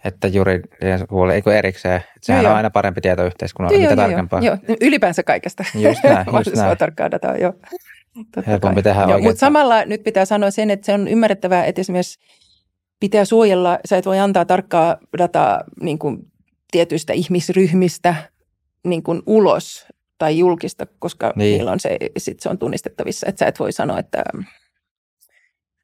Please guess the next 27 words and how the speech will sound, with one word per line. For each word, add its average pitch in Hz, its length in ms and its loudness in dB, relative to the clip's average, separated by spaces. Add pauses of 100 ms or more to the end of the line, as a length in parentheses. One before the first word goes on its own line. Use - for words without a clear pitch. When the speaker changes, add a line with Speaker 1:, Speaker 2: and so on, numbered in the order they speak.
(240)
Speaker 2:
ää, 190 260 -16 (800)
taimaalaisen 175 560 0
kanssa 180 300 -2
naimisiin 175 460 0
mennyt, 170 480 -2 (1300)
ää, 147 260 -6
sukupuoltaan 165 640 -4
vaihtanut 165 500 -4
Oulussa - 400 -2
asuva. - 320 -10 (360)
Niin - 100 -10
kuin, - 160 -18
se, - 220 0
se 196 120 2
on 165 60 2
Speaker 1:
Niin, 165 40 2
Speaker 2:
mahdotonta. 101 280 2
Speaker 1:
niin, 151 80 4
Speaker 2:
Että 165 140 0
Speaker 1:
juu. 196 120 2
Speaker 2:
sen 202 120 4
mä 196 100 4
ymmärrän 190 420 0
varsin 180 320 0
hyvin 175 260 0
ja 170 100 2
näinhän 175 380 0